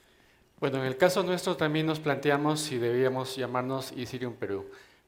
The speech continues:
pero Lima no es el Perú. Entonces no queríamos justamente partir de manera centralizada.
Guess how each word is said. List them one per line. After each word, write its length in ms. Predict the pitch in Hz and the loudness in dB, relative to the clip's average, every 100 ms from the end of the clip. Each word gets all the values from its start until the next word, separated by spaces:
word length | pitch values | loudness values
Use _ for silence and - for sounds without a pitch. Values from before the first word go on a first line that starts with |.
| _ | _
pero 840 | 127 113 113 113 113 113 113 113 - _ _ _ - | -6 -2 2 2 2 2 -2 -6 -16 _ _ _ -4
Lima 240 | 151 135 | 0 0
no 100 | 120 | 0
es 100 | 113 | -2
el 80 | 107 | -2
Perú. 240 | 107 92 85 - - _ _ _ _ _ - | -2 -4 -10 -18 -20 _ _ _ _ _ -18
Entonces 640 | - 113 - 113 110 - | -10 -8 -4 -4 -4 -4
no 160 | 123 | -4
queríamos 480 | 120 120 127 123 123 | 2 4 4 4 0
justamente 560 | 135 123 127 127 120 131 | -4 -2 -2 -2 0 2
partir 580 | 127 117 - 127 123 113 | 4 2 0 0 0 0
de 120 | 120 | 0
manera 320 | 113 117 113 | 0 0 0
centralizada. 920 | 117 110 113 107 107 143 123 110 - | -2 -4 -2 0 0 2 2 2 -4